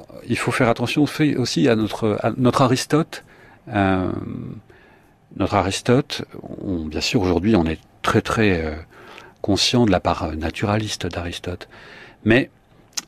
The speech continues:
il faut pas s'en tenir, euh, à la nature sublunaire des vivants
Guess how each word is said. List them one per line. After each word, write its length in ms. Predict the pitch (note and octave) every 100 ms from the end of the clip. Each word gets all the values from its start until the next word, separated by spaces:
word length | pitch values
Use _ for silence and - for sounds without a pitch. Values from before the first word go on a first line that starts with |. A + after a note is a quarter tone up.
| _
il 140 | - G#2
faut 120 | -
pas 140 | E3
s'en 160 | D#3 C3
tenir, 480 | - D#3 E3 A#2+ G#2
euh, 360 | A2+ G2 F#2 F2+ F2+ - -
à 80 |
la 120 | G2+ G2
nature 320 | G2 - A2+
sublunaire 640 | - G#2+ A2 A2 A2 G2
des 140 | F2 F#2
vivants 480 | F#2+ G2+ A2 G#2+